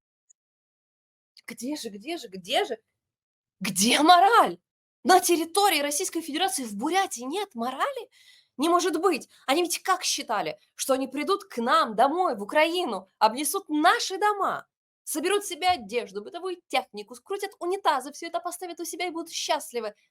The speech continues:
А нет, порода такая. Красть всё и у всех.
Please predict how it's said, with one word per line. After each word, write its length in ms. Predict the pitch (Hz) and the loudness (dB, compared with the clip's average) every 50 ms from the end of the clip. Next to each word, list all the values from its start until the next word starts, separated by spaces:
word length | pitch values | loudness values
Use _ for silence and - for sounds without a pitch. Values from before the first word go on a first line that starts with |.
| _ _ _ | _ _ _
А 120 | - 226 | -6 -4
нет, 400 | 240 285 330 381 381 294 170 - - _ _ _ _ - | -2 -2 -2 -2 -2 -2 -4 -8 -12 _ _ _ _ -16
порода 680 | - - - 370 359 370 370 349 349 277 214 190 202 | -4 2 4 4 4 4 2 2 2 2 2 0 -2
такая. 600 | - - 190 214 - - 262 247 202 156 - - _ _ - - _ _ - | 0 -2 -2 -2 0 2 4 4 4 4 0 -4 _ _ -20 -20 _ _ -6
Красть 420 | - 277 294 277 262 - - - | 0 2 2 2 0 -2 -8 -12
всё 480 | - - - - 269 302 - - - _ | -10 -10 -8 -6 -4 -6 -6 -6 -10 _
и 140 | - 262 277 | -12 -10 -10
у 120 | 277 269 254 | -8 -10 -12
всех. 420 | 240 - - - 262 196 135 | -12 -12 -10 -6 -4 -4 -4